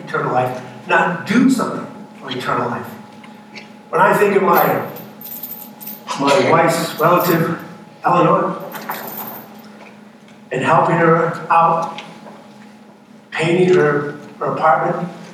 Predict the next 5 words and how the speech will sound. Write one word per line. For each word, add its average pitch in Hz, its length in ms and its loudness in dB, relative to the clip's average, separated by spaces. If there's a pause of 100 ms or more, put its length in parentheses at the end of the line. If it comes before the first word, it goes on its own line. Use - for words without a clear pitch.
(800)
taking - 400 2
her 165 280 2
places, 156 580 0 (720)
I - 260 4
was 208 120 2